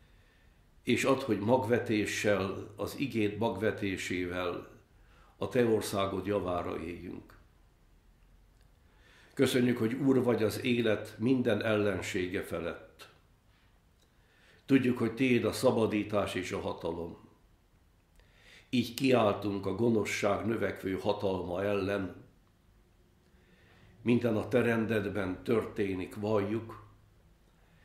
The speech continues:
és ezek közepette mégis győztessé teszed az életünket, álhatatossá, erőssé. A benned hívő élet él,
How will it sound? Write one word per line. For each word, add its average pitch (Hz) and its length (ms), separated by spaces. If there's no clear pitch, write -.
és - 100
ezek 107 360
közepette 101 880
mégis 98 640
győztessé 104 760
teszed 92 420
az 87 140
életünket, 98 960
álhatatossá, 98 1300
erőssé. 92 840
A 98 100
benned 117 380
hívő 98 800
élet 113 420
él, 113 600